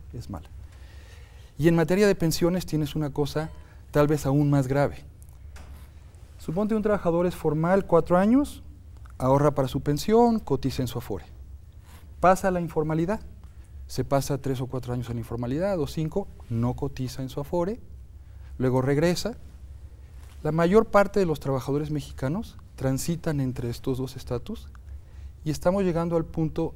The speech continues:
en donde dos de cada tres trabajadores que están cotizando al Seguro Social en algún momento de su vida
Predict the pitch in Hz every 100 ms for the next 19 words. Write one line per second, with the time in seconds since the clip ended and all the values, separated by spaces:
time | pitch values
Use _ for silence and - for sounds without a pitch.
0 | - 131 127 131 135 131 127 - - -
1 | - - - 131 180 208 180 170 165 165
2 | 165 147 147 143 147 127 123 117 113 107
3 | - - - - - - - - - -
4 | - - 135 123 - 196 214 196 175 151
5 | 139 139 143 135 123 - 120 135 135 127
6 | - 123 120 123 117 117 127 131 127 127
7 | 127 113 117 113 123 233